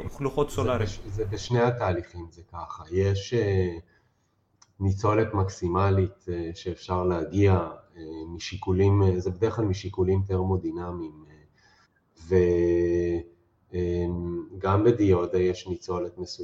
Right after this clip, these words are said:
Speaker 2: מקסימלית שאפשר להגיע אליה, וגם ב-, בתאים סולאריים, אה, ואנחנו, ו-, ואנחנו עבדנו על קונספטים, איך אפשר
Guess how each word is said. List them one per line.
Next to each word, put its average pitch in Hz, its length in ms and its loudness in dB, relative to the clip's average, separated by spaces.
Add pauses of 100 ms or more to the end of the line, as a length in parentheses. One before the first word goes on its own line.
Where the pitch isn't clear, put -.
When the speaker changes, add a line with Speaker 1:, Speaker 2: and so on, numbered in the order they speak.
(280)
Speaker 2:
מקסימלית 85 600 -4
שאפשר 85 360 -6
להגיע 82 440 -6
אליה, 98 420 -4
וגם 95 400 6
ב-, 98 560 4 (560)
בתאים 95 400 6
סולאריים, 95 880 4
אה, 90 260 4 (140)
ואנחנו, 95 580 4
ו-, 95 220 2
ואנחנו 98 720 4
עבדנו 135 380 8
על 104 100 6
קונספטים, 123 920 4 (580)
איך 123 220 8
אפשר 135 720 6